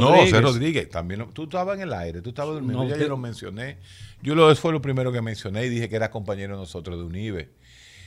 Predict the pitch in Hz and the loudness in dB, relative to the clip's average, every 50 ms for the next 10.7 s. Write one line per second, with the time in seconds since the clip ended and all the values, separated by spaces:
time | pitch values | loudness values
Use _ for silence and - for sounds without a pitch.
0 | - - _ _ _ - - - - 165 160 160 175 202 220 226 214 196 175 180 | -20 -20 _ _ _ -6 -4 -2 0 2 2 2 2 4 4 4 4 6 4 4
1 | 190 202 214 208 214 208 - - 190 165 - - 160 156 143 139 156 170 190 190 | 4 4 2 2 0 -4 -2 0 0 0 0 0 2 2 2 2 0 -2 -2 -4
2 | - - 190 190 190 190 175 - - 180 202 208 202 - - 196 208 208 196 190 | -4 -4 -2 -2 -2 -4 -8 -4 -2 0 0 0 -2 0 0 0 0 2 0 -2
3 | - - 165 151 - 170 151 139 - - 165 147 - 170 156 139 113 104 110 110 | 0 0 -2 4 6 6 6 6 2 -2 -6 -4 -2 -2 0 0 2 2 2 2
4 | 113 117 131 135 135 139 135 - - 131 101 131 127 120 131 165 185 180 175 190 | 2 4 4 4 6 4 4 4 4 4 4 6 6 6 6 8 8 10 10 8
5 | 196 180 143 123 123 110 98 87 - - _ _ _ _ _ _ _ - _ - | 8 6 4 2 0 0 0 -2 -6 -14 _ _ _ _ _ _ _ -20 _ -20
6 | - - - 107 101 123 139 165 180 180 170 - 175 143 - 160 170 - 165 156 | -20 -18 -6 2 6 6 6 6 6 2 2 0 0 0 0 0 2 2 4 4
7 | 139 117 95 90 80 87 87 - _ _ _ _ _ _ _ _ _ _ _ _ | 4 4 2 0 -2 -4 -8 -10 _ _ _ _ _ _ _ _ _ _ _ _
8 | _ - - - - - - - _ _ - _ _ _ _ - - 120 117 120 | _ -20 -20 -20 -20 -20 -20 -20 _ _ -20 _ _ _ _ -2 2 4 4 6
9 | 120 - - - - 120 127 131 131 131 120 - _ _ _ - 151 170 170 185 | 4 4 0 -2 0 0 2 2 2 0 -2 -6 _ _ _ -2 0 0 2 0
10 | 180 - 180 165 165 165 160 156 135 120 113 113 - - | 0 2 2 2 4 4 4 4 2 2 0 -2 -4 -6